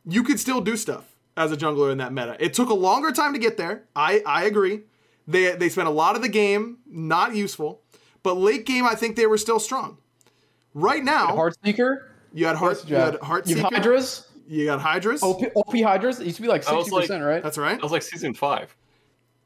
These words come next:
Speaker 1: Now, you have to get, you have to kill, you have to influence a lane pre five. That is your only window. And then late game, none of the junglers are doing anything.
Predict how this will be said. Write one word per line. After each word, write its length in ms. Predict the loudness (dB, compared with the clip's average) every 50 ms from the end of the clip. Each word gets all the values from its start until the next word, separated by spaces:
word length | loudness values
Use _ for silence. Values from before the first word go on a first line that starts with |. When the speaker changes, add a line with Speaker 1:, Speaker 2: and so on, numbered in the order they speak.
| _ _ _ _ _ _ _ _
Speaker 1:
Now, 580 | -4 0 0 2 4 4 4 2 2 0 -4 -10 _ _ _ _ _ _ _ _
you 220 | -4 0 2 2 2
have 180 | 2 2 2
to 100 | 0 -2
get, 280 | 0 0 0 0 0 2
you 200 | 2 2 4 4
have 200 | 4 2 0 0
to 120 | -4 -4
kill, 280 | -2 -2 -2 -2 -2 0
you 120 | 0 2 2
have 120 | 0 0
to 160 | -4 -6 -6
influence 420 | -6 -6 -4 -6 -4 -4 -4 -2 -2
a 60 | 0
lane 320 | 2 2 2 2 0 -2
pre 280 | -6 -8 -6 -4 -4 -4
five. 420 | -4 -4 -4 -4 -6 -8 -16 -20 _ _
That 160 | -4 0 0
is 160 | 0 0 0 -2
your 160 | -4 -4 -4 0
only 320 | 2 2 2 2 0 -2 -2
window. 400 | -2 -2 -4 -6 -8 -12 -18 -20 _ _ _ _ _ _ _ _ _ _ _ _ _ _ _ _
And 100 | -2 0
then 140 | 0 0 0
late 220 | 0 0 -2 -2
game, 320 | 0 0 0 2 2 2 2
none 180 | 2 2 2
of 120 | 0 0 -2
the 80 | -2
junglers 480 | -2 0 0 0 0 2 2 2 2 2 2
are 140 | 2 0 2
doing 340 | 0 0 0 0 0 0 0
anything. 540 | -2 0 0 0 -2 -2 -4 -10 -18 -20